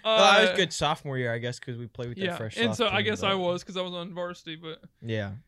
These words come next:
Speaker 2: yeah. Fucking, I'd much rather be the star on a losing team than ride the bench and not play. Fuck that. I wanna play. That's why people go to, like, D two and T-, D threes instead of going to D ones,
Speaker 1: Yeah.
Speaker 2: because they wanna play. They don't wanna sit on the bench for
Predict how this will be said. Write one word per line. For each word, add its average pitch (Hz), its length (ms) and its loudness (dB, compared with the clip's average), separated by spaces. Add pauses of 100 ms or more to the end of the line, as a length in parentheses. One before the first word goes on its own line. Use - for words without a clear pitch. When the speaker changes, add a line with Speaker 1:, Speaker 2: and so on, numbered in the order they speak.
(120)
Speaker 2:
yeah. 160 300 -4 (420)
Fucking, 226 340 2
I'd 220 280 0
much 269 320 2
rather 240 300 2
be 220 120 -6
the 202 140 -6
star 208 340 0
on 190 80 4
a 180 40 -2
losing 185 340 -6
team 170 400 -6
than 175 240 -2
ride 170 220 0
the 180 60 -10
bench 165 540 -8
and 202 140 -2
not 180 220 -2
play. 180 400 -2 (200)
Fuck - 320 -4
that. 165 320 -6 (220)
I 214 80 2
wanna 214 180 0
play. 160 380 -6 (260)
That's 254 180 2
why 254 140 4
people 233 300 0
go 202 180 0
to, 214 140 -6
like, 180 240 0
D 190 160 -4
two 196 200 -4
and 175 100 -4
T-, 180 240 -6 (120)
D 196 160 -2
threes 190 400 -4
instead 180 400 -2
of 170 160 -2
going 180 300 0
to 170 100 -16
D 196 180 -6
ones, 185 460 -6 (260)
Speaker 1:
Yeah. 113 120 -6
Speaker 2:
because 240 240 0
they 269 80 2
wanna 269 180 0
play. 254 380 2
They 180 100 -2
don't 247 180 -4
wanna 247 180 -6
sit 226 200 -6
on 214 140 -4
the 185 80 -4
bench 180 320 -4
for 196 180 -4